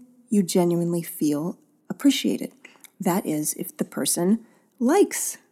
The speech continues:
this type of thing. Most people will. Now you have to appreciate them for something that they actually care about. What personal qualities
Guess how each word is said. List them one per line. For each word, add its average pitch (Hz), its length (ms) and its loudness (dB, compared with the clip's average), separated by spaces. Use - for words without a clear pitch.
this 170 180 0
type - 240 -2
of 165 100 -4
thing. - 340 -6
Most 190 300 0
people 170 340 0
will. 220 440 2
Now 202 180 8
you 196 160 4
have 254 340 -2
to 220 520 2
appreciate - 680 2
them 165 160 2
for 175 160 -4
something 175 500 -2
that 190 160 -4
they 185 180 -4
actually 170 640 -6
care 262 520 4
about. - 480 -10
What 254 380 4
personal 185 720 4
qualities 170 880 4